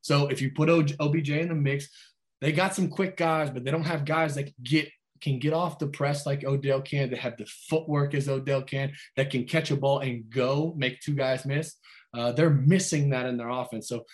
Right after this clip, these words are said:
those are the four teams I think that he, the, they will, he will be most effective at. But don't put him with the Saints, man. That, <laughs> that's, like, the number one thing that I'm, I'm, like, hoping he don't go to the Saints. I heard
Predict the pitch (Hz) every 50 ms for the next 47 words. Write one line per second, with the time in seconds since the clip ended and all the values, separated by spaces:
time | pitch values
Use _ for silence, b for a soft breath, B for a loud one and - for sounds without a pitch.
0 | B B - 175 196 202 175 156 147 170 160 160 156 156 147 139 143 139 143 147
1 | 139 139 131 127 123 - _ 143 147 143 - 135 135 127 123 120 - 135 139 139
2 | 135 131 123 123 - 156 151 139 127 127 135 135 131 127 135 143 143 143 120 -
3 | - 147 143 143 143 160 143 143 156 156 160 160 B B B B B B _ _
4 | _ _ _ _ _ _ 135 127 - - 180 185 202 196 - 196 190 175 160 139
5 | 135 123 - - - 135 117 104 104 - - 113 110 113 113 113 131 156 170 165
6 | 143 143 - - 151 156 151 - 147 139 143 143 143 143 135 139 151 160 165 156
7 | 156 151 147 147 143 143 143 151 151 147 139 127 127 135 135 135 123 - _ _
8 | _ - 127 131 131 123 - 156 170 165 165 170 160 160 165 165 160 151 143 139
9 | 139 143 135 131 120 - 147 143 139 139 135 135 147 151 139 135 139 B